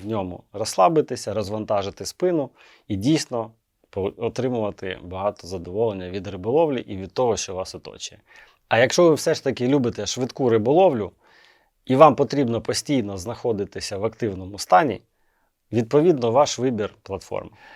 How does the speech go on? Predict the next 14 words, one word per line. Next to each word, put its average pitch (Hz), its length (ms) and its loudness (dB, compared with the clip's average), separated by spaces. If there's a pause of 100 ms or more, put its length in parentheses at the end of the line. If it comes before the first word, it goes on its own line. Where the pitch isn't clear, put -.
(280)
Особисто 160 540 4
я 147 220 8
давно 131 360 2
користуюся 113 720 -4
платформою 170 600 2
на 143 140 -2
змаганнях. 120 640 -8
Це - 180 0
дуже 135 320 2
зручна 120 460 -4
річ, 170 280 -2
вона 117 240 -2
дуже 113 280 -2
функціональна. 135 840 -4